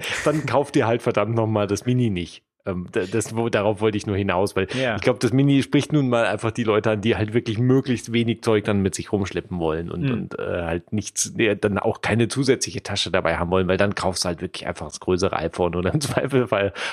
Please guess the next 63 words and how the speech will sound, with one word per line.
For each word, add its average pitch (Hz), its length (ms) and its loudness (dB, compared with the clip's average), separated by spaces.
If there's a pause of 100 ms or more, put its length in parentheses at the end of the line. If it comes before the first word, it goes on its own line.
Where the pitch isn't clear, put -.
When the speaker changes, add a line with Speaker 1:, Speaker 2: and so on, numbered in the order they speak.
Speaker 1:
halt 165 220 2
das - 120 2
Max, 113 420 2
weil 101 140 4
dann, 95 300 2
dann 95 460 0
solltest 98 440 2
du 98 40 -2
mit 92 180 -2
dem 85 100 -2
Akku - 300 -8
eigentlich 82 300 -8
durch 90 140 -8
den 87 120 -10 (180)
Tag 82 280 -6
kommen. 80 180 -4 (360)
Und 131 100 2
dann 151 120 2
kannst 139 220 2
du 123 60 4
argumentieren, 110 480 2
wenn 107 100 2
du 98 60 -2
sowieso 101 260 0
schon 117 140 0
das 98 160 -2
Max 113 240 -2
mit 104 100 0
dir 98 80 0
rumschleppst, 95 460 -2
dann 117 80 -2
kannst - 160 0
du 117 60 4
auch 104 40 2
noch 98 100 0
eine 92 160 -2
Flasche, 95 360 -2 (140)
äh, 104 140 0
eine 143 180 2
Flasche 104 460 0
auch 117 200 2
mitnehmen 120 440 2
und 104 140 -4
eine 107 100 0
Tasche 110 280 0
mit 95 180 0
einer 95 80 0
Powerbank 110 640 0 (160)
<laughs> - 220 -6
kannst 233 220 2
du 208 60 4
dann 170 180 4
auch 131 160 2
noch 143 180 2
oben 139 320 2
drauf - 320 -4
packen. - 320 -2 (600)
Und 156 140 0
dann 139 100 2
Speaker 2:
Eine - 40 0
Speaker 1:
hast 131 80 4
du 135 40 2
Speaker 2:
Flasche, 180 160 2